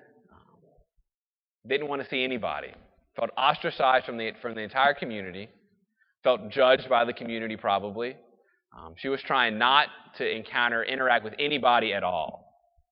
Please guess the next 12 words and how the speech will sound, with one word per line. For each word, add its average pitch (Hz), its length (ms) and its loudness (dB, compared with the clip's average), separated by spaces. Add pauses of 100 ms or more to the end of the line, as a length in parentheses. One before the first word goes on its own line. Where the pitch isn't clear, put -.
(600)
And 127 120 -4
when 135 160 -2
we're, 123 140 2 (180)
when 127 180 -4
we're 135 140 2 (100)
fearful, 131 540 4 (460)
when 123 120 -6
we're 120 200 -2
anxious, 156 500 4 (560)
when 117 220 -4
we're 117 280 2
confused 127 960 -4